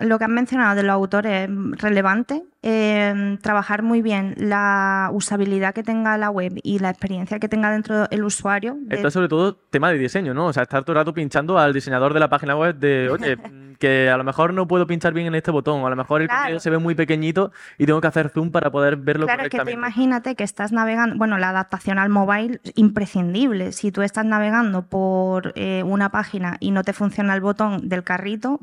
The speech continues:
Speaker 1: pues ahí tienes un problema muy gordo.
Speaker 2: Y que pasan muchas, muchas veces errores que a lo mejor nunca te esperabas y de repente visitas tu página en el móvil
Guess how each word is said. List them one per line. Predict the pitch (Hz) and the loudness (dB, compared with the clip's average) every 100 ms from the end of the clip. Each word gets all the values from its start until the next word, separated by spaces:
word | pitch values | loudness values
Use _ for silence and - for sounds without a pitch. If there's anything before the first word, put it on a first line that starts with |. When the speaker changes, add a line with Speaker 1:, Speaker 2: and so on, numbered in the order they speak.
| - | -6
Speaker 1:
pues | 202 180 170 110 | -6 -4 -4 -4
ahí | 190 185 | -4 -2
tienes | 208 214 | 4 4
un | 214 | 4
problema | - 202 190 | 0 -2 0
muy | 190 220 | 0 2
gordo. | 247 202 185 - - - | 0 -2 -6 -8 -18 -4
Speaker 2:
Y | 135 | 0
que | 131 | 2
pasan | 120 127 139 | 2 0 -2
muchas, | 147 143 | -2 -4
muchas | 139 139 123 135 135 131 143 135 | -4 -10 -10 -6 -6 -2 0 0
veces | 127 131 180 | 0 2 2
errores | 170 135 131 139 143 | 4 4 4 2 2
que | 143 | 0
a | |
lo | 139 | 0
mejor | 135 165 131 | -2 -2 -2
nunca | 131 135 | -2 -2
te | 135 | 0
esperabas | 147 139 170 151 | 2 2 2 0
y | |
de | 135 | -2
repente | 123 139 139 | -2 -4 -2
visitas | 135 139 135 | -2 0 -2
tu | 143 | -2
página | 156 151 127 | -4 -4 -8
en | 120 | -6
el | 117 127 | -4 0
móvil | 147 175 | 2 2